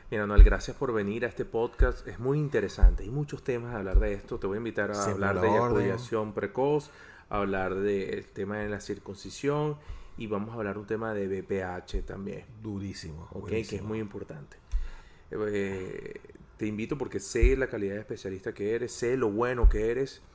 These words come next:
Speaker 1: y, y yo siempre he dicho que el paciente, no hay mejor carta de,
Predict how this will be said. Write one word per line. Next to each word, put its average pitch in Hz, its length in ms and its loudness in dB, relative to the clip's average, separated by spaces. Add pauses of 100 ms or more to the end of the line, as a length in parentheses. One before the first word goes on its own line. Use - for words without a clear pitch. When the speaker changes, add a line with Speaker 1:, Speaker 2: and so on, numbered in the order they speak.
(200)
Speaker 1:
y, 98 400 -8
y 101 200 -8
yo 104 100 -2
siempre 117 320 -2
he - 20 2
dicho 113 320 0
que 101 540 0 (880)
el 92 640 -8
paciente, 104 720 -4 (680)
no 107 500 -4
hay 127 100 -4
mejor 127 460 -2
carta 120 320 -2
de, 117 120 2